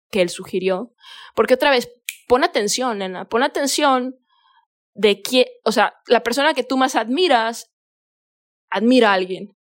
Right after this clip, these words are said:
siempre, ¿sí? Porque esta, así es la vida. Todo gran maestro alguna vez fue un principiante. Todos admiramos a alguien.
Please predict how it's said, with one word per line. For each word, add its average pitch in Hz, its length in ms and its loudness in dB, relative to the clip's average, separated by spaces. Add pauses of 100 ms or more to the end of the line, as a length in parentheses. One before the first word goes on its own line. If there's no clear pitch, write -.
siempre, 202 680 -4 (380)
¿sí? 214 240 -4
Porque 220 260 -6
esta, - 220 -6
así 262 160 -4
es 330 80 0
la 392 100 4
vida. 427 420 -2
Todo 294 200 2
gran 302 200 -4
maestro 302 420 -2
alguna 277 260 -4
vez 262 160 -4
fue 277 100 -10
un 262 60 -8
principiante. 262 760 -8
Todos 277 340 0
admiramos 247 480 -4
a - 40 -10
alguien. 330 280 -10